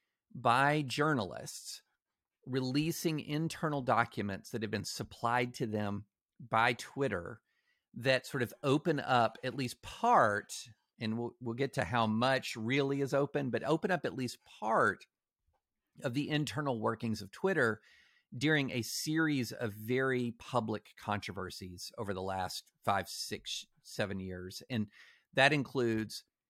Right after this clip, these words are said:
what was Twitter doing, inter-, uh, thinking about internally, and how were they communicating internally over the Hunter Biden laptop and the short-lived Twitter decision to sort of block access to information about the Hunter Biden laptop.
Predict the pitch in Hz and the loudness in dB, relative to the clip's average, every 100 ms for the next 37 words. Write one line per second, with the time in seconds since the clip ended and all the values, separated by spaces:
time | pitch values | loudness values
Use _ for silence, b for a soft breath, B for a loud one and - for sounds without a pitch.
0 | _ _ _ - 107 110 127 139 143 135 | _ _ _ -16 -12 -4 2 2 0 -6
1 | - 135 123 120 110 120 117 113 107 110 | -6 -4 0 0 0 0 0 0 -2 -6
2 | - 143 113 95 - 127 135 113 110 110 | -6 -4 0 0 -2 -4 -2 0 2 2
3 | 107 104 - 139 131 123 110 92 117 117 | 2 -4 -6 -4 -2 -2 -2 -4 -2 -2
4 | 104 101 - 127 117 110 120 110 101 101 | -2 -6 -8 -8 -6 -4 -4 -4 -6 -8
5 | - 147 127 120 107 - 104 101 98 - | -10 -6 -4 -2 -4 -4 -4 -2 -4 -6
6 | b b b b - - 135 123 110 110 | b b b b -8 -4 -2 -2 2 2
7 | 107 107 107 120 - - - - _ _ | 4 0 2 2 0 -8 -14 -14 _ _
8 | _ _ _ 113 104 98 98 98 - 127 | _ _ _ -6 -6 -4 -6 -8 -4 -2
9 | - 110 104 - 123 107 98 - 104 101 | -2 -2 -4 -4 -6 -4 -6 -6 -6 -8
10 | 95 98 92 101 107 113 110 95 - 104 | -10 -10 -8 -2 0 0 0 -4 -4 -8
11 | 95 110 101 101 101 - 98 90 92 98 | -6 -6 -6 -4 -4 -6 -6 -8 -8 -8
12 | 98 92 92 92 95 95 - - | -6 -4 -6 -6 -8 -10 -12 -16